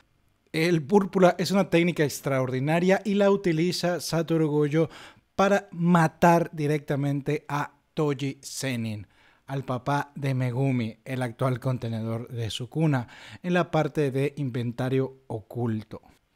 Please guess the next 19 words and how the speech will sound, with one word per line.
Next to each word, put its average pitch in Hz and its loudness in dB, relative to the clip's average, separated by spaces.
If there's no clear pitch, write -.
Justo 226 4
en 196 8
este 196 2
capítulo 170 0
se 175 0
recalcaba 160 0
que 160 -4
Sukuna 156 -2
no 156 -2
puede 151 0
utilizar 135 -4
el 131 -4
corte 123 -6
que 113 -6
divide 113 -4
al 107 -4
mundo, 135 -2
es 123 -8
decir, 156 -2